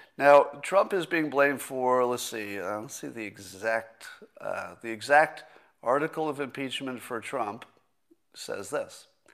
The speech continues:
that Trump, uh, willfully made statements that encouraged and foreseeably resulted in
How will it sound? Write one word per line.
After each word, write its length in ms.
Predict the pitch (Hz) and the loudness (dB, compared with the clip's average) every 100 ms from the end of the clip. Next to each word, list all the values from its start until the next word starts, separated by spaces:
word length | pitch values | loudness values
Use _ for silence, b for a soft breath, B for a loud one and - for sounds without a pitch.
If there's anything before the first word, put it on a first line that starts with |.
| B B B B B _ | B B B B B _
that 200 | - 120 | -2 0
Trump, 400 | 117 143 127 - | 0 0 0 0
uh, 240 | 117 117 - | 4 6 4
willfully 720 | 113 147 190 180 - 180 170 | 0 0 2 0 -2 -2 -2
made 300 | 156 147 147 | -2 -4 -4
statements 640 | - 135 131 - 165 190 - | -4 -2 -2 -4 -8 -8 -12
that 280 | - 110 117 | -8 -8 -6
encouraged 800 | 117 - 185 127 92 151 - - b b b b - | -8 -4 -2 0 -2 -8 -14 -18 b b b b -4
and 220 | 120 120 | -4 -4
foreseeably 920 | - 139 127 - 156 165 160 156 151 | -6 -4 -4 -4 -4 -4 -4 -4 -4
resulted 540 | 123 117 135 143 147 127 | -4 -4 -2 -2 -4 -6
in 380 | 165 127 101 | -6 -6 -8